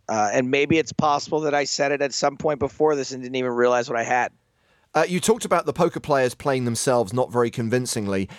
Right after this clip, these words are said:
Speaker 2: Enter Daniel Negreanu playing at Bellagio, totally silent, never says a word. That's not the Dean Eggs we know and love.
Speaker 1: <laughs>
Speaker 2: Uh,
Speaker 1: Cutting room floor is the only thing I can think.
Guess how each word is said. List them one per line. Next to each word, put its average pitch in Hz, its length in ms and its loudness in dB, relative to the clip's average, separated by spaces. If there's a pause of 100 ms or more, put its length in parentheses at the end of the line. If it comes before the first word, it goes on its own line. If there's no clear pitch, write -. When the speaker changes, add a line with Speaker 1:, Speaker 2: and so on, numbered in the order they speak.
(160)
Speaker 2:
Enter 208 300 2
Daniel 180 380 0
Negreanu 147 540 2
playing 147 300 0
at 101 80 -8
Bellagio, 131 640 2 (420)
totally 190 680 0 (180)
silent, 127 800 -2 (200)
never 160 420 2
says 170 300 2
a 170 60 2
word. 139 580 0 (400)
That's 113 300 -4
not 98 180 -4
the 90 80 -4
Dean 92 260 -4
Eggs 87 200 -10
we 92 120 -4
know 85 120 -6
and 78 180 -4
love. - 280 -2
Speaker 1:
<laughs> 170 840 -2 (680)
Speaker 2:
Uh, 139 60 4
Speaker 1:
Cutting 160 260 4
room 196 260 0
floor 151 360 2
is 120 100 -4
the 131 140 -2
only 127 140 0
thing 131 60 0
I 127 80 0
can 113 160 -8
think. 104 320 -8